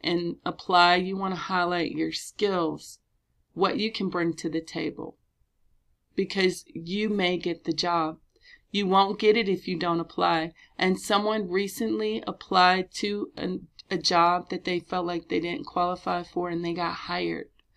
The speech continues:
They saw the job initially, they didn't apply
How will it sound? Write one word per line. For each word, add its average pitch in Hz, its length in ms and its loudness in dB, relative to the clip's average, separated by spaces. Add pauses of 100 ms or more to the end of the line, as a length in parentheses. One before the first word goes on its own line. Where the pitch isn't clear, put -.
(240)
They 180 120 -2
saw 185 280 10
the 202 120 0
job 196 280 4
initially, 196 720 0 (380)
they 180 80 -2
didn't 214 260 2
apply 190 520 2